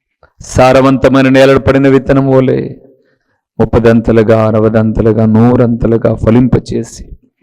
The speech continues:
నీ ఘననామానికి మహిమ, ఘనత, ప్రభావములు మీరు కలుగు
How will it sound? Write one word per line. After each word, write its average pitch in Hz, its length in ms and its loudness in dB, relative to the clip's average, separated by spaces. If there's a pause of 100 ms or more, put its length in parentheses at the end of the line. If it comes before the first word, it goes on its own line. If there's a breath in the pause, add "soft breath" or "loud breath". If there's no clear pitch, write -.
(680 soft breath)
నీ 131 240 4
ఘననామానికి 135 840 0
మహిమ, 117 340 -4
ఘనత, 113 300 -4
ప్రభావములు 117 1000 0
మీరు 110 260 0
కలుగు 107 340 -2